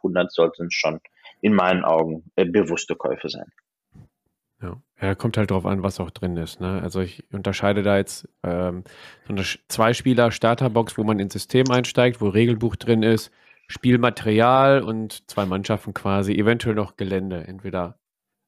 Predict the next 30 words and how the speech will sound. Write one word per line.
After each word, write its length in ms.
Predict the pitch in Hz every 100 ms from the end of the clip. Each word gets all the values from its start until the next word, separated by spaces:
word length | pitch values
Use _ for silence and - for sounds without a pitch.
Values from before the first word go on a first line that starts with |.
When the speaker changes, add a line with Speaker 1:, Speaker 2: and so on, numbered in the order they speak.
| -
Speaker 2:
äh, 60 |
richtiges 440 | 92 131 127 127 -
Gelände 500 | 117 117 117 117 113
oder 240 | 101 92
Pappgelände 960 | - - - 120 113 113 110 110 110 107
oder 320 | 95 92 90
Schablonen 640 | - 98 98 110 117 117
oder 180 | 110 107
sowas, 460 | 107 101 104 104 -
ne? 240 | 127 214 - _ _ _ _ _
Dass 100 | -
man 80 | 120
direkt 260 | 123 98
loslegen 500 | 104 110 - 95 90
kann. 260 | 85 82 80
Ich 120 | 87
sag 180 | 110 107
mal, 200 | 104 101
hier 180 | 98 95 95 90
Walking 360 | 113 - 113 101
Dead, 300 | 147 - -
die 80 | 123
Starterbox, 800 | - 143 143 135 127 127 - - _ _ _
kannst 160 | 139
du 40 | 120
direkt 280 | 120 123 -
loslegen, 560 | 117 127 123 120 117
hast 160 | 110 117
aber 200 | 110 110
dann 320 | 107 107 107